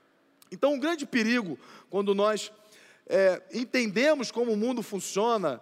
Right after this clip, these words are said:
a base do mérito, a, a base do esforço, a base da recompensa, o grande perigo tá trazer esse sistema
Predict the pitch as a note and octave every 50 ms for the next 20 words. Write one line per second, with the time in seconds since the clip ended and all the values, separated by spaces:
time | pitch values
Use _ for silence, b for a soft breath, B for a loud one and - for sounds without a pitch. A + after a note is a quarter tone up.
0 | - - - C#3+ B2 E3 F#3 G3+ G3 E3 E3+ E3+ D#3+ D#3 D#3+ F#3 G#3+ A3 A3+ G3
1 | E3+ D#3 - - C3+ B2+ A#2 A2 A2+ A#2+ B2+ A#2 A2 C3+ D#3 E3 D#3 F3 E3 F#3+
2 | - - - - - F#3+ G#3 A#3 B3 A3+ - - - - A2+ A2 A2+ B2+ C#3+ E3
3 | D3+ E3 D#3+ F#3 D#3 E3+ F#3 - F#3+ E3 - - F#3 G#3 A3+ A3 - - - -
4 | b b b b b b b b b b b C3+ D3 G#3 B3+ C4 B3 - - A3+
5 | G#3+ B3 B3+ A#3 A3 - A3+ A3 A3+ G#3+ G3+ F3 D#3 F#3 G3 A3+ D4 D#4+ - -
6 | A3+ - G#3+ F3+ - - - F#3+ A3+ C4 C4 A#3 F#3+ D#3 B2+ G2+